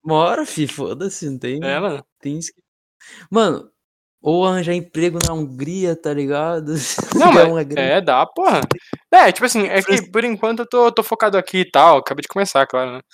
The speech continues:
Speaker 2: Porra.
Speaker 1: Óbvio.
Speaker 2: Mas eu já tava, tava conversando com meu pai, cara, ver uns bagulho assim daqui um ano, mais ou menos assim, ver pra ir, ver tudo pra fora da Europa, lá pra Europa, pra dar uma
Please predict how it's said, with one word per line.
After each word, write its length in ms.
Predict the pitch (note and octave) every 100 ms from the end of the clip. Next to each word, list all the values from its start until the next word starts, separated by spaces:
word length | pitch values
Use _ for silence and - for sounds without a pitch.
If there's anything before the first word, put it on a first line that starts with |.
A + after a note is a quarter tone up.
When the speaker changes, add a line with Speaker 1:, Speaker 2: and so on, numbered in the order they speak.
| _ _ _
Speaker 2:
Porra. 260 | E3 D#3 C3 - -
Speaker 1:
Óbvio. 520 | E3+ A#2+ G#2 A2 A#2 D3+
Speaker 2:
Mas 180 | D3+ D#3
eu 60 |
já 80 | E3
tava, 240 | F3 F3 D#3+
tava 220 | - D#3+
conversando 180 | F3+ A#3+
com 60 |
meu 80 | B3
pai, 180 | A3 A3
cara, 220 | E3 C3+
ver 180 | B2+ D3
uns 120 | D3+
bagulho 240 | C#3+ D3 C#3+
assim 180 | D3+
daqui 220 | C#3 - D3+
um 120 | B2+
ano, 360 | C3+ D#3+ E3
mais 140 | C#3+ C3+
ou 40 |
menos 140 | C#3 C3
assim, 240 | C#3 E3
ver 140 | F#3+ G3+
pra 180 | B3
ir, 160 | A#3+ G#3
ver 200 | D3 D#3+
tudo 160 | - F3
pra 120 | -
fora 220 | - C#4
da 60 | B3+
Europa, 320 | G#3 F3 F#3+
lá 80 | D3+
pra 100 | D#3
Europa, 340 | C3+ C#3 F3+ E3+
pra 100 | C3+
dar 180 | C3+ E3
uma 80 | G3+